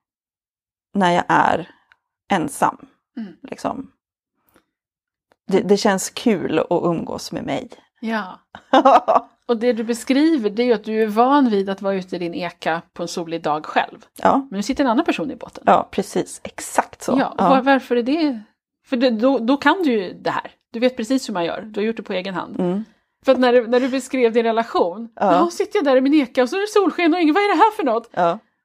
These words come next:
Speaker 2: Och sen när du beskrev dig själv, ja, så sitter jag där i min eka och det är solsken.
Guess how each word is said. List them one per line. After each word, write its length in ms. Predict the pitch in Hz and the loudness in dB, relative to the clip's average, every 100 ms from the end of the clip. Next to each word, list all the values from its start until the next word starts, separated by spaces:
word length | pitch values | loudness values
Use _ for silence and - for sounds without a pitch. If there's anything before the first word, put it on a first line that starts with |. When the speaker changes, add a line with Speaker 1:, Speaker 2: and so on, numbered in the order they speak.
| _ - | _ -12
Speaker 2:
Och 100 | 233 | -8
sen 120 | 233 | -4
när 100 | 226 | -4
du 60 | 208 | -6
beskrev 280 | 214 214 208 | -4 -2 -2
dig 80 | |
själv, 220 | 208 269 196 | -2 -4 -4
ja, 320 | 349 294 233 240 | -8 -6 -8 -10
så 80 | 349 | -6
sitter 420 | 285 - _ 302 | -6 -6 _ -6
jag 100 | 302 | -2
där 280 | 220 208 208 | -2 -2 -6
i 60 | |
min 140 | 208 233 | -6 -4
eka 520 | 208 - _ 185 185 | -6 -10 _ -16 -14
och 100 | 190 | -10
det 80 | 294 | -10
är 40 | |
solsken. 640 | 285 - 254 214 - 175 | -8 -8 -8 -8 -8 -8